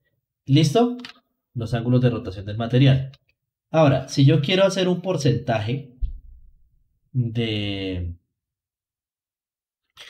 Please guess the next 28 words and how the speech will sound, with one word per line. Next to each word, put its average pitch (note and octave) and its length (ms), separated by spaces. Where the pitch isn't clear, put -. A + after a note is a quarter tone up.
de C3+ 180
cuánto D#3 380
es, E3 440
eh, C3 640
la B2 280
deformación A#2 760
sobre C#3 240
la A#2 100
deformación A2 520
máxima, B2+ 420
¿cómo B2 280
me B2+ 100
quedaría? B2+ 580
O - 40
sea, G#2 100
yo G2+ 160
voy A2 120
a B2+ 140
relacionar A2 460
este C3+ 260
y A#2 140
este. - 300
Entonces, - 200
¿cómo C#3 180
me C3 120
queda? G#2 320
Este F3 720
sobre G#2 680